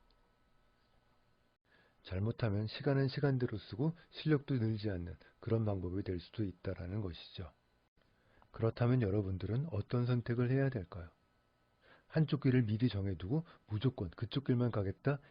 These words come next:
이렇게 선택을 하면 안 된다라고 하는 것이에요. 주제에 따라서, 상황에 따라서 여러분에게 유리하도록 선택을 해야 돼요.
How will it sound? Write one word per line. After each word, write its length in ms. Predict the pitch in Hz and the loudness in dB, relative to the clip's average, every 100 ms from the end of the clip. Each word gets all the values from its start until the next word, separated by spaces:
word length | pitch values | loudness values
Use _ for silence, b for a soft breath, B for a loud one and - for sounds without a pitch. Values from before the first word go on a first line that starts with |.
| B | B
이렇게 260 | 110 117 123 | -2 -2 0
선택을 420 | - 123 113 104 | 0 0 0 -2
하면 220 | 101 113 | -2 -2
안 180 | 120 87 | -2 -4
된다라고 600 | 90 104 95 90 90 87 | -4 -4 -4 -6 -8 -6
하는 180 | 104 127 | -4 -4
것이에요. 420 | 127 82 - 90 82 _ _ _ _ _ b b b | -6 -8 -12 -14 -16 _ _ _ _ _ b b b
주제에 380 | - 110 113 120 | -6 0 4 4
따라서, 500 | - 101 95 - 156 B B - | 4 -2 -4 -2 -4 B B -6
상황에 420 | - 156 143 123 | 0 2 2 0
따라서 420 | - 98 95 143 156 B B | -2 -6 -4 -4 -4 B B
여러분에게 560 | 113 113 120 117 107 113 | 0 2 4 2 0 0
유리하도록 560 | 92 92 104 90 135 - B | -2 -2 -2 -2 -4 -6 B
선택을 560 | - 143 135 - 127 123 | -6 -4 -2 -2 -2 0
해야 200 | 135 120 | 0 -2
돼요. 220 | - 85 | -4 -14